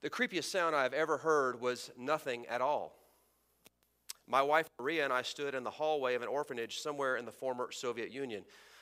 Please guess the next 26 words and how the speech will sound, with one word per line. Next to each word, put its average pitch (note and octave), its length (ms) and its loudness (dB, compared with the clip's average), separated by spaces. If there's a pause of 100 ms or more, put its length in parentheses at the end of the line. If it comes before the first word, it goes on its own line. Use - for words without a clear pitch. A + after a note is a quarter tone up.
(100)
on C3 100 -2
the D3+ 60 -2
first E3 300 0
of C#3+ 120 -6
two G#3+ 240 -6
trips E3 340 -2
required C#3 480 4
for C#3 140 -2
our B2+ 80 2
petition D3 540 -6 (100)
to C3+ 200 -6
adopt. C3 480 0 (680)
Orphanage D3 400 -2
staff C3+ 320 0
led C3 160 2
us C#3+ 80 -6
down D3+ 160 0
a D3+ 40 0
hallway B2+ 400 4
to C3+ 120 -10
greet C3+ 220 -4 (320)
the A#2+ 60 -8
two E3 360 -4
one-year-olds D#3+ 640 0
we C3 140 -8
hoped C3+ 340 -4